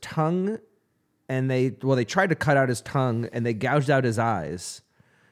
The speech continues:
Uh, it's something they used to do to old school rats, like, fifty years ago or eighty years ago. Like, when someone got caught ratting somebody out and they went to prison, they cut out their tongue in prison.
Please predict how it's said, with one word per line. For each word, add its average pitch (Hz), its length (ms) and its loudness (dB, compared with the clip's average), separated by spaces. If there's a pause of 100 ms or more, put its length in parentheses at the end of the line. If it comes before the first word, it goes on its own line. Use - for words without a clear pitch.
(140)
Uh, 107 440 0
it's 135 120 -2
something 156 200 4
they 147 80 6
used 143 100 2
to 147 60 -2
do 147 140 4
to 139 100 4
old 147 320 2
school 143 340 2
rats, 117 500 -2
like, 101 320 -2 (600)
fifty 127 380 -4
years 110 340 0
ago 95 180 -2
or 92 140 -2
eighty 113 220 0
years 107 280 0
ago. 90 320 -4
Like, 90 280 -4
when 101 100 -6
someone 110 200 -4
got 101 120 -4
caught 107 240 -2
ratting 110 300 -4
somebody 113 340 -2
out 113 60 0
and 113 80 -4
they 107 40 -2
went 110 120 -2
to 95 80 -8
prison, 135 560 -2
they 110 80 -4
cut 131 160 0
out 120 80 0
their 117 100 -4
tongue 127 260 -2
in 104 80 -2
prison. 95 400 -2